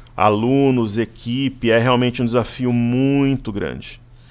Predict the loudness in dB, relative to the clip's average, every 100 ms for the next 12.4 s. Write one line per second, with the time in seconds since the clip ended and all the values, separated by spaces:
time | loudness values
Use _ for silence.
0 | -20 -12 -6 -2 0 -2 -2 -4 -2 2
1 | 2 2 -2 -2 -4 -6 -6 -4 -4 -4
2 | -12 -10 -8 -8 -6 -6 -6 -4 -4 -4
3 | -6 -8 -16 -20 -20 -20 -20 -20 -18 -10
4 | -4 -2 -2 2 4 6 4 2 -2 -2
5 | -6 -4 0 -2 -2 -2 -2 -2 -2 -2
6 | 0 -2 -4 -6 -4 -4 -4 -4 -6 -6
7 | -8 -8 -12 -16 -20 -20 -20 -20 -20 -20
8 | -20 -20 -20 -20 -20 -20 -20 -20 -20 -20
9 | -20 -16 -12 -2 2 4 4 0 -2 -2
10 | 0 0 2 0 0 -2 -2 -2 0 -4
11 | -4 -6 -2 -2 0 -2 -2 -2 0 -2
12 | -4 -6 -6